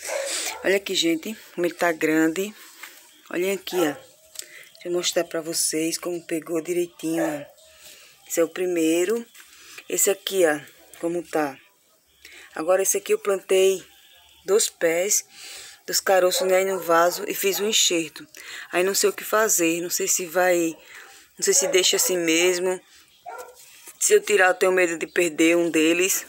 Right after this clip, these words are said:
Aí eu tô querendo deixar, como ele é um abacate quintal, né? O do, da, da, aquele espécie que é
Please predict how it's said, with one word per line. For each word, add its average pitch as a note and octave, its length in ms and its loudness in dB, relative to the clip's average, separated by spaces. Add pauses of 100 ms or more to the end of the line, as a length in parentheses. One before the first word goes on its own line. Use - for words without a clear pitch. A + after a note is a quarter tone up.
Aí F3 180 0
eu F3 80 2
tô F#3+ 180 -2
querendo F3 340 2
deixar, F3 280 2
como F#3 260 0
ele F3+ 120 4
é F3+ 100 6
um F3 80 4
abacate E3 540 0
quintal, E3 520 -2
né? E3+ 220 -2 (680)
O - 100 -12
do, D3+ 140 -4
da, D3+ 420 4
da, C#3+ 540 0 (640)
aquele D#3 360 0
espécie - 480 0
que - 160 -6
é D3 400 2